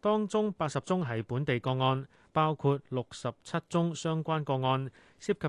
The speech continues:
幾座大廈懷疑出現垂直同埋橫向傳播。衛生防護中心話，香港屋邨密集係難以避免，提醒住戶要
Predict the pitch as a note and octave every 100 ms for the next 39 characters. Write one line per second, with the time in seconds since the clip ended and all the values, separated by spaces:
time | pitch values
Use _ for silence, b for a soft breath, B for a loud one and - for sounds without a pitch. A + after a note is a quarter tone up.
0 | - E3+ F#3+ C#3+ C3+ B2+ C3 C3 B2 A#2
1 | A2 B2 G#3+ F#3+ C3+ C3 C#3 - A2 A2+
2 | - C3+ - A#2 A2+ A2 A2+ A2+ A2 A2+
3 | C#3 D3 - G2 C#3 C#3 C#3 b b b
4 | b b b C#3 C#3 F#3 E3+ A2 G#2+ C#3
5 | F3 E3+ F3 C3+ C3 C3+ B B F#3 F3+
6 | B2+ A#2+ E3 - - E3 A#2+ B2+ A#2 -
7 | A#2 G2 G2 A2 B2 A2+ A2+ C3 D3 b
8 | b b A#2+ A#2 F#3 F#3+ D3 C3 C3 C3+
9 | - D3+ D3